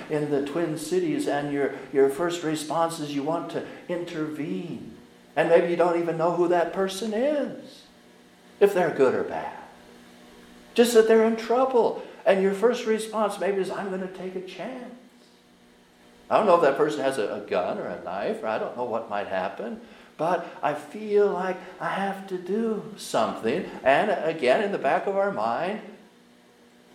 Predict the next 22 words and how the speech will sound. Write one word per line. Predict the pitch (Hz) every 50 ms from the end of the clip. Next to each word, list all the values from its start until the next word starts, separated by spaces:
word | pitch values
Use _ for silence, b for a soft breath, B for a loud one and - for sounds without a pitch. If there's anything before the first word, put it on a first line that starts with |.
| - -
it's | 117 -
probably | - - - 170 226 269 - 135 107
gonna | - 98 104 104 98
come | - - 104 98 110 98
out | 92 107 135 127 - -
all | 113 131 180 175 175
right. | 208 254 302 311 311 311 285 220 - - - - - - - - - - - - - - - - - - - - - - - - - - -
See? | - - - - - - - - - - - - - - - - - - - - - - - - - - - - - - - - - - - - - - 240 240 240 - 240 - 240 240 - - - - 240 - - - - - 240 - 240 240 240 - - 240 240 240 - - - 120 - - - - - - - - - - - - - - - - - - - - - - - - - -
But | 143 143 - 139
if, | 143 135 131 143
if | 139 - -
somehow | - - 120 135 151 131 127 131 147 165 165 -
you | 120
had | 117 117 107 107 -
foreknowledge | - - 120 120 135 147 135 95 85 98 104 113 127 151 170 185 196 180 - B B B B B
that | 135 127 113
it | 110 - 120 113
was | 107 104 101 -
gonna | 113 110 117 110
just | - 110 113 110 - -
end | 101 117 131 107 -
badly | 87 90 92 95 - - 110 131 151 190 202 -